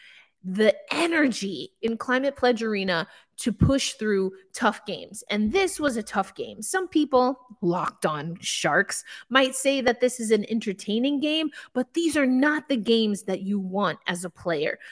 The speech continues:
There are things that need to be cleaned up, and I'm really looking forward to what Seattle is going to do to make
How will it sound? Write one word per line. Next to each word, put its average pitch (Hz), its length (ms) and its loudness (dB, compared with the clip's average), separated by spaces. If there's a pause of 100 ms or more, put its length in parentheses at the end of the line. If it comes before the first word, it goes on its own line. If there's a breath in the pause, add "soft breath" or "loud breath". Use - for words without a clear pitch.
There 214 160 6
are 202 120 10
things 277 480 0
that - 140 -2
need 233 260 0
to 247 80 -6
be 226 180 -6
cleaned 220 500 0
up, 170 220 2 (480 loud breath)
and 196 560 0 (160)
I'm 233 180 6
really 226 240 2
looking 202 300 -4
forward 190 380 -2
to 202 100 -6
what 180 340 -4
Seattle 185 680 -2
is 170 100 -12
going 185 300 -8
to - 120 -12
do 226 440 -2 (260 soft breath)
to - 100 -8
make 202 480 -2